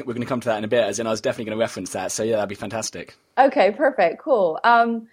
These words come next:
Speaker 2: yeah, so basically with this, this whole idea of living your whole life with passion,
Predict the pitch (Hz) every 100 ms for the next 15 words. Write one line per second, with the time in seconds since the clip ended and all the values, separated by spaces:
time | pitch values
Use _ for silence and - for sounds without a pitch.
0 | _ - 311 277 214 - 247 320 330 285
1 | 269 240 247 247 233 226 277 262 240 240
2 | 247 208 202 226 233 208 196 208 202 202
3 | 208 196 - 202 202 - 170 156